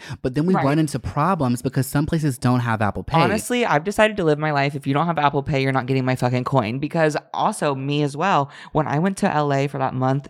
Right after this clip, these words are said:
Speaker 2: um, last year in October, I was there, like, all month. You were there too. Remember, we both went there for a
Speaker 1: Mm-hmm.
Speaker 2: month, and, um, I had lost my wallet when we went out one night 'cause, uh, girl, we were in a manic episode.
Speaker 1: <gasps> Wait, that night?
Speaker 2: Mm-hmm. Oh,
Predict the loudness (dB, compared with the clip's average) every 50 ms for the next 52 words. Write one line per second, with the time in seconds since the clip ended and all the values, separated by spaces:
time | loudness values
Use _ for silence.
0 | -6 _ 0 0 0 0 0 0 0 0 0 -2 -4 -4 -2 0 0 0 -2 -4
1 | -4 -2 -2 -2 0 2 2 0 0 0 0 -2 -2 -2 0 0 0 2 2 0
2 | -2 -2 -4 -2 0 0 2 2 0 0 0 0 0 0 -2 -6 -10 _ _ _
3 | _ _ _ -4 -2 0 2 2 2 0 0 -2 0 -2 -4 -4 -2 0 0 0
4 | 2 2 0 -2 -2 -4 -8 -12 -18 -20 -18 -18 -20 -20 -10 _ 0 2 2 2
5 | 2 0 -2 -2 0 0 2 0 0 -2 -4 -2 0 0 0 0 -2 -2 -2 0
6 | 0 0 0 0 -2 -6 -10 -16 -18 -16 _ -6 -4 -2 0 2 2 2 2 0
7 | 0 0 0 2 2 2 2 0 0 -2 -2 -2 0 0 0 0 0 0 0 0
8 | 0 -2 -2 -2 0 0 0 0 0 0 -2 -2 -2 -8 -12 _ -14 -14 -6 -2
9 | 0 2 2 2 2 0 0 0 0 0 -2 -2 -2 0 0 2 2 2 2 2
10 | 0 0 -2 -4 -4 0 2 4 4 6 6 4 4 2 0 -2 -2 -2 0 0
11 | 0 0 0 0 0 2 2 0 0 -2 -2 -4 -2 -2 0 0 0 0 2 2
12 | 2 0 0 2 2 2 2 2 0